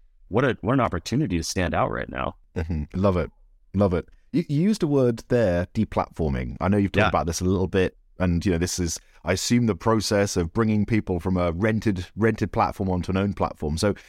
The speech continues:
Speaker 2: explain that a bit deeper for everyone, the why behind it, why it's essential, why
Speaker 1: Yeah.
Speaker 2: it's urgent, and then what's the benefits of doing that?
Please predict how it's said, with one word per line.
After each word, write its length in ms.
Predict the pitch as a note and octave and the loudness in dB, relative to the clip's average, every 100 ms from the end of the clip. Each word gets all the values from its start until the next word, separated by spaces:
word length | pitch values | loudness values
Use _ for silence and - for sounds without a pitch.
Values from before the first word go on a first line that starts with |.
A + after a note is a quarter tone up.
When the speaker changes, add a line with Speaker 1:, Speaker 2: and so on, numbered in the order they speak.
| - | -6
Speaker 2:
explain 320 | D#3 - G3+ | -4 0 0
that 80 | F3 | 0
a 60 | C3 | 0
bit 160 | A2+ | 0
deeper 300 | A#2 A#2 A#2+ | 2 0 0
for 120 | - | 2
everyone, 280 | F#2 F2+ E2+ | 0 2 0
the 80 | G2+ | 0
why 380 | G2 A2 A2+ G#2+ | 2 2 4 2
behind 380 | G2 G2 G2+ G#2+ | 0 0 2 2
it, 140 | G2 | 2
why 220 | F#2 A2+ | 2 2
it's 120 | G2+ | 0
essential, 520 | G2 - G#2 A2 B2+ G#2+ | -2 -2 -2 0 0 2
why 140 | G#2 | 2
Speaker 1:
Yeah. 60 | D#2+ | 2
Speaker 2:
it's 100 | G2 | 2
urgent, 560 | G2+ G2 E2+ C2+ - | 0 0 -2 -2 -2
and 160 | E2+ F2 | 0 0
then 260 | F2 F2 E2+ | 0 -4 -4
what's 260 | - E2 - | -2 -2 0
the 80 | |
benefits 420 | E2 F2+ F2 F2+ D#2 | 0 0 0 -4 -4
of 80 | |
doing 200 | D#2 E2 | -2 0
that? 120 | C#2+ | 0